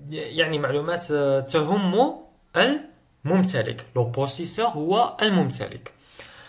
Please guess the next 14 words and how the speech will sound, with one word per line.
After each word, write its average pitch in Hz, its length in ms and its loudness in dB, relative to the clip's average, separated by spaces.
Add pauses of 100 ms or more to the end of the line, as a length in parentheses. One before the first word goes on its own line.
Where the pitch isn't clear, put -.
(460)
اكزومبل، 254 600 2 (240)
ما 254 200 4
فيست. - 520 -4 (440)
ما 127 220 4
فيست، 208 320 2
كي 170 60 -6
نقول 160 260 4
ما 110 160 4
فيست، 170 340 -2
بمعنى، 139 420 -4
كي 165 160 -8
نشوفو 127 480 -2
ما، 127 420 2 (720)
بمعنى 131 540 0